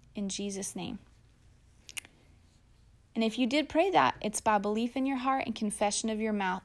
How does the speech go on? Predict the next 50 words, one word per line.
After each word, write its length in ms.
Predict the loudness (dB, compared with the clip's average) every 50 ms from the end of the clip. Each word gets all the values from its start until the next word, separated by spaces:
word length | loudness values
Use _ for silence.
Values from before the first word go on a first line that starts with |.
| -8
that 160 | -8 -6 -6
Jesus 480 | -4 -4 -2 -2 -2 -2 -2 -4 -4 -4
enters 400 | -4 -4 -4 -4 -4 -4 -6 -6
into 300 | -6 -8 -6 -8 -8 -8
you. 240 | -8 -8 -8 -10 -10 -14 -18 -20 -20 -20 -12 -6
And 160 | -2 0 2
you 80 | 4 4
may 180 | 4 4 2
experience 680 | 2 0 -2 -2 -2 -2 -2 -2 -2 -2 -2 -4 -6 -4
a 80 | -4 -4
real 220 | -2 0 -2 -2
sense 340 | -2 -2 0 0 0 0 -2
of 100 | -6 -6 -2
overwhelming 560 | -2 -2 0 0 0 0 0 0 0 -2 -2 -4
peace 480 | -6 -6 -4 -4 -2 -2 -2 -2 -2
or 80 | -4 -4
joy 520 | -4 -4 -4 -2 -2 -2 -2 -4 -6 -8 -12 -18 -20 -20 -20 -20 -20 -16 -4
come 240 | -2 0 2 2
in 200 | 2 2 2 2
as 160 | 2 0 0 -2
you've 160 | -6 -4 -2
done 220 | -2 -2 0 0 0
that. 220 | 0 0 -2 -4 -4
And 160 | -4 -2 0
that 220 | 2 2 2 2 2
is 240 | 0 -2 -2 -4 -6 -10 -12
the 80 | -12
presence 420 | -2 0 0 0 0 0 -2 -2 -2
of 80 | -2
the 80 | -2 -2
Holy 220 | -2 -2 -2 -2
Spirit 500 | -2 -4 -4 -4 -2 -2 -2 -4 -6 -8 -14
coming 480 | -6 -4 -2 0 0 0 0 -2 -4 -4
to 100 | -6 -6
be 120 | -6 -4
your 140 | -4 -4 -6
friend. 480 | -6 -6 -8 -6 -6 -4 -4 -6 -8 -10 -14 -20 -20 -20 -20 -20 -20 -20 -20 -10 -6
And 380 | -2 0 0 0 0 0 -2 -2
if 140 | -4 0 2
that's 320 | 4 4 4 2 0 0
you, 160 | 0 0 2
man, 160 | 2 2 2 0
I'm 100 | -2 -2
excited 520 | -4 -4 -4 -2 -4 -4 -2 -2 -4 -4
for 160 | -4 -6 -4
you. 320 | -4 -2 -2 -2 -4 -2 -2
This 200 | -2 -2 -2 -2
is 120 | -4 -4
the 100 | -4 -4
beginning 560 | -4 -4 -4 -2 -2 0 0 0 0 -2 -2